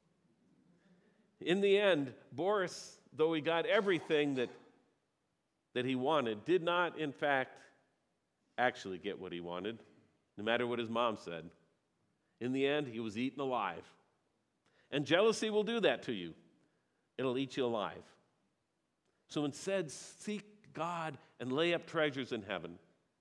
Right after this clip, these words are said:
Amos five four says, "This is what the Lord says to Israel, 'Seek me and live.'" Seek me and live.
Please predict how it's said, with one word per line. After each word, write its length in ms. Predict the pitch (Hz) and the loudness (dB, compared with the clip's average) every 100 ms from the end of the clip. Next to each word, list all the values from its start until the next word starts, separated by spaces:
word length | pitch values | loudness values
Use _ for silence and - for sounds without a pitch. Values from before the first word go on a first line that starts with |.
| _ _ _ _ _ _ _ _ _ - | _ _ _ _ _ _ _ _ _ -2
Amos 320 | 160 156 - | 0 2 -2
five 400 | 147 147 147 139 | -2 2 2 0
four 300 | - 143 143 | 0 2 2
says, 320 | 139 131 123 - - - | 2 0 -2 -8 -18 -6
"This 160 | 247 | -4
is 160 | 214 190 | -2 0
what 160 | 190 | -2
the 80 | 190 | 0
Lord 340 | 143 160 170 - | 0 0 0 -2
says 280 | 151 147 | -4 -4
to 120 | - - | -6 -6
Israel, 560 | 143 139 127 120 120 - _ _ _ - | -6 -4 -2 -2 -2 -10 _ _ _ -16
'Seek 500 | - 202 202 - 101 | -6 -2 -2 -4 -8
me 540 | 117 175 123 85 78 - _ _ _ _ _ | -2 0 -2 -6 -14 -18 _ _ _ _ _
and 140 | 107 | -8
live.'" 320 | 104 113 85 76 - _ _ _ _ _ _ - _ _ _ _ _ _ _ | -2 -2 -2 -10 -20 _ _ _ _ _ _ -20 _ _ _ _ _ _ _
Seek 440 | _ - 147 147 131 | _ -6 -4 -4 -8
me 380 | 113 107 101 - | -6 -6 -8 -12
and 160 | 95 | -14
live. 260 | 90 80 78 | -12 -14 -16